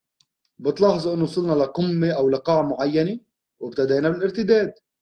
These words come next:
ليه م-، لازم نتلام-، يعني يلمس ال عشرين. ال ار اس اي، مؤشر ار اس اي لازم يلمس ال عشرين، مش يقرب عليها مثل هون.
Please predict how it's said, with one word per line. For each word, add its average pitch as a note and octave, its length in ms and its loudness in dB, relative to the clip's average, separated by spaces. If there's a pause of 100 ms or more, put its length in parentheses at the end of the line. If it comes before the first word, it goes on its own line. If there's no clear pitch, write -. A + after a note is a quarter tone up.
(300)
ليه A3+ 340 6
م-، C#4 280 8
لازم A#3+ 500 6
نتلام-، A3+ 560 2
يعني E3+ 280 4
يلمس D4 640 2 (320)
ال E3+ 360 -4
عشرين. D3+ 640 -4 (680)
ال D3 60 -2
ار F#3+ 160 4
اس G3+ 140 0
اي، A#3+ 320 2
مؤشر A3 300 0
ار G#3 60 -2
اس A3 120 -2
اي C4+ 80 6
لازم G3+ 260 4
يلمس C#4+ 380 4
ال F#3 40 0
عشرين، E3+ 520 -4 (520)
مش A3 200 0
يقرب A3+ 360 4
عليها G#3 360 6
مثل F#3+ 240 2
هون. F#3 320 2